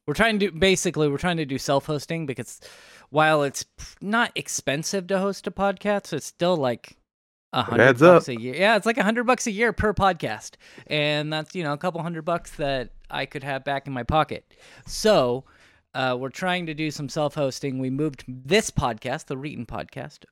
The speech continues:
Speaker 1: over to the self-hosted, but the Clinton's Core Classics is still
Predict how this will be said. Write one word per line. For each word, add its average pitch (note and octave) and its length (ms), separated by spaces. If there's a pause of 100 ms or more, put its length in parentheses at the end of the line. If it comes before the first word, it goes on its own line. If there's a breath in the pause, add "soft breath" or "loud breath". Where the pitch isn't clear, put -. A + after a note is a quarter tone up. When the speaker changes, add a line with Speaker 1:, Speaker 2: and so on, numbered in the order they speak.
Speaker 1:
over D#3+ 380
to C3 720 (680)
the A#2+ 80
self-hosted, A#2 800
but - 180
the A#2 300
Clinton's D#3 260
Core C#3+ 140
Classics C3 440
is A#2 140
still F3+ 640